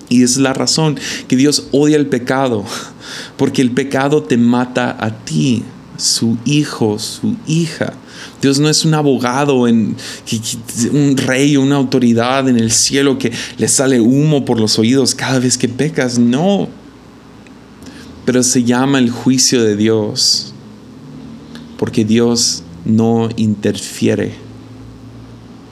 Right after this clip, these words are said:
con lo que el pecado está haciendo, a menos de que pidamos perdón y, y roguemos por su intervención. Entonces, el juicio de Dios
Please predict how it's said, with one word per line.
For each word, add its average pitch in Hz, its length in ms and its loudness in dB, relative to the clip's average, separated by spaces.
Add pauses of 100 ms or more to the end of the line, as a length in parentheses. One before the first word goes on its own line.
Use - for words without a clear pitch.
(240)
con 110 140 0
lo 107 120 0
que 110 80 -2
el 107 100 2
pecado 104 420 0
está 110 220 -2
haciendo, 104 380 0
a 101 40 -2
menos 107 640 0
de 104 160 0
que 110 160 -4
pidamos 107 540 -2
perdón 104 460 -2 (100)
y, 107 240 0 (520)
y 110 140 0
roguemos 107 640 0
por 107 180 -2
su - 120 -2
intervención. 101 760 -2 (3000)
Entonces, 113 340 2
el 120 100 2
juicio 143 380 2
de 113 140 2
Dios 110 760 0